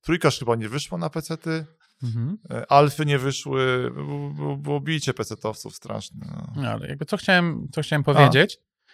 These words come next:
Speaker 2: przyjemność z grania w bijatyki, kiedy masz jakieś minimum
Speaker 1: Wiedzy.
Speaker 2: podstaw,
Speaker 1: Aha.
Speaker 2: jest naprawdę zu-,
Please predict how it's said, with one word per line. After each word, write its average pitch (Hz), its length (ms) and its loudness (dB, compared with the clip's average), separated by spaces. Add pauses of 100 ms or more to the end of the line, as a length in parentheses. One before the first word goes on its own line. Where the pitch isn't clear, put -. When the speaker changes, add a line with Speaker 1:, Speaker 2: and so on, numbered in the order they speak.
(180)
Speaker 2:
przyjemność 147 720 6
z 127 40 -12
grania 131 320 4
w 120 40 0
bijatyki, 120 640 0
kiedy 131 280 2
masz 127 200 0
jakieś 123 280 -2
minimum 123 800 2
Speaker 1:
Wiedzy. 113 220 4
Speaker 2:
podstaw, 127 340 0 (120)
Speaker 1:
Aha. 120 320 -2
Speaker 2:
jest - 300 -8 (480)
naprawdę 143 600 0
zu-, 131 140 0